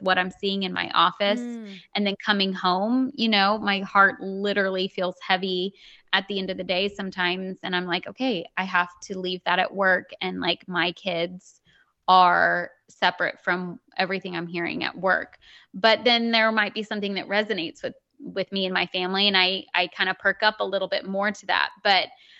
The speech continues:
Speaker 1: I think that once you figure out, like, what's important to you and your husband and your family foundation, then you can base all the things on that rather than feeling overwhelmed with all the shouldas,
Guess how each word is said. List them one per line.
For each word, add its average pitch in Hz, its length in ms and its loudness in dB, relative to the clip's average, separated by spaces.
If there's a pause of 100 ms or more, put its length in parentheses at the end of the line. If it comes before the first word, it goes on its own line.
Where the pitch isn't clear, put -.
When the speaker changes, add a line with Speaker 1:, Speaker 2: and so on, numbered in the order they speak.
(160)
Speaker 1:
I 208 100 -2
think 233 280 -8
that 302 200 2
once 208 480 -4
you 202 300 -4
figure 190 340 -2
out, 175 160 4
like, 190 160 -4
what's 180 560 0 (300)
important 208 500 -4
to - 140 -10
you 196 280 0
and 202 100 2
your 180 120 -6
husband 190 520 -2
and 190 320 2
your 190 260 4
family 185 400 -4
foundation, 180 840 -2 (340)
then 208 180 4
you 208 120 6
can 208 220 0
base 190 340 2
all 185 380 8
the 185 140 2
things 165 600 -2
on 175 260 2
that 165 260 4 (100)
rather 190 380 2
than 180 220 -6
feeling 185 440 -8 (100)
overwhelmed 185 840 -2
with 175 180 -2 (100)
all 175 280 4
the 170 160 0
shouldas, 175 680 0